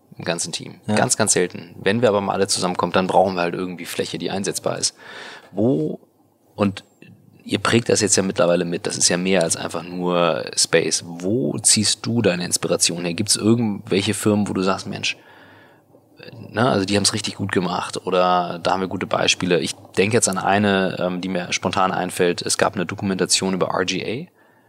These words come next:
Speaker 1: in den U S A. Ich weiß nicht, ob
Speaker 2: Mhm.
Speaker 1: du die gesehen hast, von
Speaker 2: Nein.
Speaker 1: dem Bob Greenberg. Michael hat ihn mal interviewt. Die haben sieben Gebäude vorher in New York gehabt, alles getrennt. Und der Greenberg hat sich überlegt, okay, wie muss Fläche aussehen? Und ich glaub, die haben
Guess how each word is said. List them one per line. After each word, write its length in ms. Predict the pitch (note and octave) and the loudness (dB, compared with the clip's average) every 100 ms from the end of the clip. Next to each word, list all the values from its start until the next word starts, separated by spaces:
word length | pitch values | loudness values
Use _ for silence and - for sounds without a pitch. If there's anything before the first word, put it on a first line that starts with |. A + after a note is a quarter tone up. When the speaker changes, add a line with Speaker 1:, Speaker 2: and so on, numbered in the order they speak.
| _ - | _ -10
Speaker 1:
in 100 | G2 | -6
den 120 | G2 | -4
U 100 | G#2+ | -2
S 120 | A2+ | -2
A. 180 | G2+ A#2+ | 0 -2
Ich 80 | A#2 | -2
weiß 120 | G2 | -2
nicht, 60 | A#2+ | 0
ob 40 | |
Speaker 2:
Mhm. 20 | |
Speaker 1:
du 60 | B2+ | -2
die 80 | F#2+ | -4
gesehen 260 | F#2+ G#2+ | -2 -2
hast, 120 | A2 | 0
von 100 | A2+ | 0
Speaker 2:
Nein. 100 | F#2 | 0
Speaker 1:
dem 120 | F#2 F2 _ - - | -2 -8 _ -14 -4
Bob 200 | F#2 - | -4 0
Greenberg. 400 | G2+ A2 G#2 G#2 | 0 2 0 0
Michael 240 | G#2 G2+ | 0 2
hat 100 | G2+ | 2
ihn 80 | G2 | 0
mal 80 | G2 | 0
interviewt. 420 | G2+ F#2+ G2 - - - - - - | -2 -2 -4 -6 -18 -20 -20 -16 -4
Die 100 | E2+ | 0
haben 240 | G2 G#2 G2+ - _ _ - - - | 2 2 0 -10 _ _ -20 -14 -4
sieben 300 | G2 G#2+ A2+ | 2 2 4
Gebäude 320 | G2 E2+ A#2 | 2 2 2
vorher 280 | C3+ C#3 C3+ | 2 2 2
in 60 | C3 | 0
New 60 | |
York 220 | C3 C3 | -2 -2
gehabt, 340 | - C3+ D#3+ - | -2 -6 -6 -4
alles 180 | F#2 - | -4 -2
getrennt. 460 | - - C3 G3 - - - - - - | -4 -4 -6 -8 -16 -20 -20 -18 -20 -8
Und 80 | F#2 | 0
der 80 | F2+ | 0
Greenberg 380 | G#2 A2 G#2+ A2 | 2 4 4 4
hat 80 | |
sich 120 | G2 G2+ | 0 2
überlegt, 320 | F#2+ F#2+ F#2 | 4 2 0
okay, 340 | - F#2+ F2+ | -2 -2 0
wie 80 | F#2+ | -2
muss 160 | G2+ - | -2 2
Fläche 300 | F#2+ - - | 2 0 -4
aussehen? 280 | - - | -4 -4
Und 80 | E2+ | -6
ich 100 | - | -8
glaub, 220 | - G2 G2+ | -4 -6 -4
die 120 | F2 | -2
haben 280 | F#2+ G#2+ | -2 -4